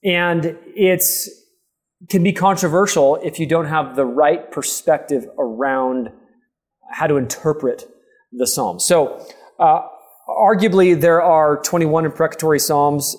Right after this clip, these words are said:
in the Psalter, but not every Psalm is saturated with imprecatory language. So when I say an imprecatory Psalm, it doesn't mean that the whole Psalm is imprecatory in its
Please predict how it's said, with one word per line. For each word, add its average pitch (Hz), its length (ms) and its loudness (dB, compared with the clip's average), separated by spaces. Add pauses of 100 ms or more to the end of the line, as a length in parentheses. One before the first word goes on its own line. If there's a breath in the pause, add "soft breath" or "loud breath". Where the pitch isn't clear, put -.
(100)
in 147 180 -2
the 135 60 -2
Psalter, 147 640 2
but 151 160 0
not 147 380 0
every 143 440 0
Psalm 139 440 0
is - 280 -8
saturated 120 760 -2 (480 soft breath)
with 143 220 0
imprecatory 127 580 -2
language. 117 400 -2
So 156 240 2 (240 loud breath)
when 170 140 0
I 170 80 0
say 208 260 2
an 202 60 2
imprecatory 175 500 0
Psalm, 160 340 2
it 143 40 -2
doesn't 165 240 0
mean 165 160 0
that 139 80 -10
the 135 100 2
whole 156 340 2
Psalm 139 640 0 (480 soft breath)
is 147 540 0
imprecatory 151 1040 0
in 139 140 -6
its - 420 -4